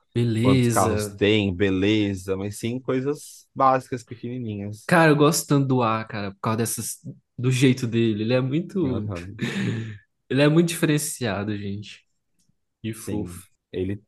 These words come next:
Speaker 1: passa uma energia boa, né?
Speaker 2: Uhum.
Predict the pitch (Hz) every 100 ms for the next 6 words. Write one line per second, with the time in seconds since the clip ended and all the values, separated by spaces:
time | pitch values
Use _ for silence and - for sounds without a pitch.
0 | _ _ 107 107 117 110 107 104 98 101
1 | 95 90 90 87 87 90 92 95 _ -
2 | 117 113 120